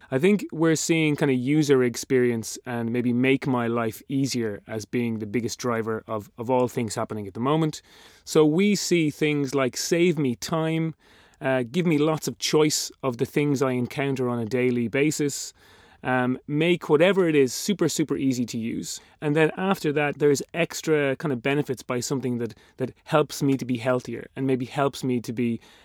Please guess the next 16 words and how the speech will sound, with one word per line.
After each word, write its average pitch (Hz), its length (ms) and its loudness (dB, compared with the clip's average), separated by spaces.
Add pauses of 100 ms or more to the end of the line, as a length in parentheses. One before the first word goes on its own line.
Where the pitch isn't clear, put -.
(120)
um, 123 300 -2
more 127 240 0
sustainable 117 540 -4
or, 117 180 -6
or 127 180 0 (140)
helps - 280 -2
me 131 120 0
to - 80 -6
be 123 100 -8
safer. 139 600 -6 (180)
It's 147 160 -4
often 214 200 2
a 165 60 2
matter 139 260 0
of 110 100 -4
visibility. 123 760 -2